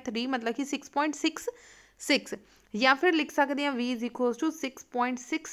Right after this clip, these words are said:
seven ਸੈਂਟੀਮੀਟਰ। Otherwise, ਇਹਦਾ ਬੱਚੇ ਕੈਰੀ ਜ਼ਰੂਰ ਦਿਓ, ਸੈਵਨ ਸੈਂਟੀਮੀਟਰ ਜਿਹੜਾ ਆ,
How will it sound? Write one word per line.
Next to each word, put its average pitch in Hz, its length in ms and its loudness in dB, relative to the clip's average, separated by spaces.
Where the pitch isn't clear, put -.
seven 214 280 0
ਸੈਂਟੀਮੀਟਰ। 180 600 -8
Otherwise, 277 520 4
ਇਹਦਾ 226 200 6
ਬੱਚੇ 285 220 2
ਕੈਰੀ 247 380 6
ਜ਼ਰੂਰ 262 340 2
ਦਿਓ, 285 180 2
ਸੈਵਨ 233 360 0
ਸੈਂਟੀਮੀਟਰ 220 560 0
ਜਿਹੜਾ 214 360 0
ਆ, - 20 2